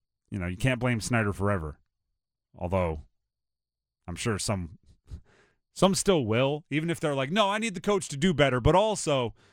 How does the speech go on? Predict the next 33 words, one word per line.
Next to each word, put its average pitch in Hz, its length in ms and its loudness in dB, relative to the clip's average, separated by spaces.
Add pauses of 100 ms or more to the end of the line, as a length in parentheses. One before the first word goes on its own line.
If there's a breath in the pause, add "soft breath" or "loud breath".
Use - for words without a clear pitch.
(180 soft breath)
fifteen 208 400 4
years 190 220 0
ago, 135 200 0
Dan 143 220 0
Snyder 147 300 0
was 127 120 -2
our 123 160 0
owner, 123 240 0
so 104 80 -2
I'm 139 80 0
putting 135 180 2
a - 20 -4
little 135 160 0
bit 127 120 2
on 120 220 -2 (100)
him." 151 140 2
<laughs> - 60 -20 (1900 soft breath)
Tw-, 156 160 4 (180 soft breath)
twenty-five 190 480 4
years 185 180 4
ago, 131 200 4
Dan 143 200 4
Snyder 131 300 0
was 123 160 -2
the 123 100 2
owner. 110 260 0
Th-, 117 140 -4
we're 110 120 -2
talking, 120 260 0
like, 107 140 -2
in 92 160 -2
twenty 123 260 -4
forty-six. 120 680 -4